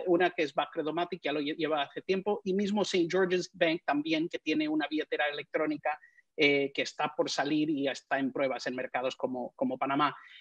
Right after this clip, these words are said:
Eh, ¿qué, qué nos indica eso? Es que infraestructura ya existe, donde ya empezamos a bor-, a hacer más borroso esa,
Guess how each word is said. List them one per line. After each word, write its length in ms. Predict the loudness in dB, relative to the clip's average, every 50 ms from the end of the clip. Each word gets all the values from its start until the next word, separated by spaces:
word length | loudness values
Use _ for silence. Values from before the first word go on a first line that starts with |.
| -20 _ _
Eh, 220 | 4 4 4 4 4
¿qué, 240 | 4 4 4 4 4
qué 100 | 2 4
nos 220 | 4 6 6 6 6
indica 340 | 4 4 4 4 4 4 4
eso? 220 | 4 4 2 2
Es 100 | 0 2
que 220 | 2 2 2 2 0 -8 _ _ _ _ _ _
infraestructura 880 | 2 4 4 4 6 4 4 4 4 4 4 4 4 4 4 4 6 6
ya 160 | 6 6 6
existe, 680 | 4 2 -4 -8 -8 -8 -10 -10 -12 -16 -16 -18 -16 _
donde 480 | 4 4 6 6 6 4 4 2 2
ya 220 | 2 2 4 4 4
empezamos 500 | 2 2 0 0 0 0 0 0 2 2
a 40 | 2
bor-, 340 | 4 4 6 6 6 4 2 2
a 240 | 0 0 0 -2 -4 -4
hacer 260 | -4 -2 0 0 0 2
más 200 | 2 0 0 2
borroso 680 | 2 0 2 4 4 4 4 4 0 -2 -4 -4 -6 _ _ _ _ _ _
esa, 580 | -2 -2 0 2 2 4 4 4 2 2 0